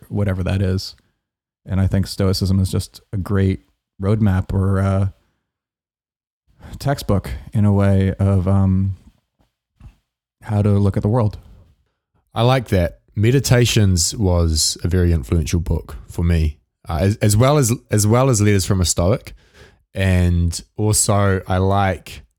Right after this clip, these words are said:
Speaker 2: Ryan Holiday's work, which kind of
Speaker 1: Ryan's work is what got me into it, actually.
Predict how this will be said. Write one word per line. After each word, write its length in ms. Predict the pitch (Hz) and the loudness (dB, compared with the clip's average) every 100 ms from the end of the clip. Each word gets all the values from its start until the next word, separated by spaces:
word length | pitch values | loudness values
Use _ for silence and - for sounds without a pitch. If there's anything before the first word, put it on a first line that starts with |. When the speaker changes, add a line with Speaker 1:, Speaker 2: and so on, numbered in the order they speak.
| _ | _
Speaker 2:
Ryan 220 | 98 95 | -2 2
Holiday's 460 | 87 90 87 85 82 | 4 4 2 2 2
work, 380 | 85 82 - - - | 0 0 -2 -8 -12
which 220 | - - | -8 -8
kind 240 | - 98 95 | -4 0 2
of 240 | 85 78 - - _ _ | 0 -4 -12 -20 _ _
Speaker 1:
Ryan's 340 | 107 117 127 120 | -6 -2 0 0
work 180 | 120 | 0
is 80 | 104 | 0
what 100 | 104 | -2
got 180 | 95 107 | -2 0
me 120 | 107 | 0
into 240 | 107 107 104 | 0 0 0
it, 60 | |
actually. 340 | 95 90 104 | 0 -2 -2